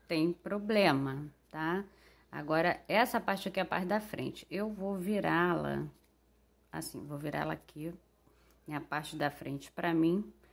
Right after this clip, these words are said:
porque fica melhor pra eu, pra, pra eu poder costurar. Arranco todos os alfinetes, né?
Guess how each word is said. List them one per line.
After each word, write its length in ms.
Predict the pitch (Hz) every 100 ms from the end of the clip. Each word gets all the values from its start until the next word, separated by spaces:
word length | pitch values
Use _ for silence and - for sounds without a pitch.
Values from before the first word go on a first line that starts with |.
| - _ _ _ _
porque 280 | 160 160 175
fica 260 | - - 165
melhor 280 | 170 160
pra 160 | 160 165
eu, 100 | 165
pra, 200 | - 165
pra 360 | 160 - - 170
eu 40 |
poder 260 | 170 160 160
costurar. 840 | - - - 226 233 165 131 139 - _ _ - _ _ _ _ - - _ _
Arranco 720 | 143 170 139 156 175 175 - 160 _ -
todos 480 | 233 240 202 185
os 160 | 190 165
alfinetes, 840 | 170 175 214 202 170 180 - -
né? 320 | 180 175 190